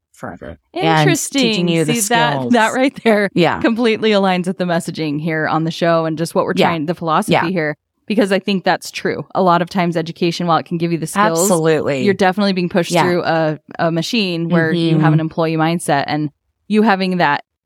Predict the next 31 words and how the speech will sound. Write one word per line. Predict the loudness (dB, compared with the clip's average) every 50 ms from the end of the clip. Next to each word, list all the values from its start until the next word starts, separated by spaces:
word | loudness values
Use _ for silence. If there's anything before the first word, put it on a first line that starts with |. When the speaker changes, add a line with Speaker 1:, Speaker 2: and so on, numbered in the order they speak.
| _ _ 0
Speaker 2:
innate | 2 2 2 2 2 0 -2 -4
desire | -4 -2 -2 0 0 0 -2
to | -2 -4 -4
have | -2 -4 -4 -4
the | -4 -4
entrepreneur | -2 -4 -4 -4 -6 -2 0 2 2 4 4 2 2
side | 2 0 0 0 0 -2
of | -4
things, | -4 -2 -2 0 0 0 -2 -2 -2 -4
Speaker 1:
Mm-hmm. | -4 -4 -2 0 0 2
Speaker 2:
you | 2 2 2
quickly | 2 2 0 2 2 0 0
saw | 2 2 2 2 2
the | 0
bigger | -2 -2 -2 -4
picture. | -4 -6 -6 -6 -6 -8 -8 -8 -8 -10 _ _ _ _
And | -6 -4 -2
I'm | -2 -2
sure | -2 -2 -2
a | -2
lot | 0 0 -2
of | -2 -4
people | -6 -6 -4 -2 -2
never | -2 -2 -2 0 0 2
Speaker 1:
Oh, | 2 2 2
Speaker 2:
do. | 0 0 2 2
Speaker 1:
immediately. | 4 4 4 4 2 2 2 2 0 0 0 -2
Speaker 2:
Right? | 0 0 0 -2 -2 -4 _ _ _ _ _ _ _ _ _ _ _ _ _ _ -4
Speaker 1:
Oh | -2 0 0
my | 0 0
gosh. | -2 -4 -6 -8 -10 -10 -10 -8 -8 -10 -12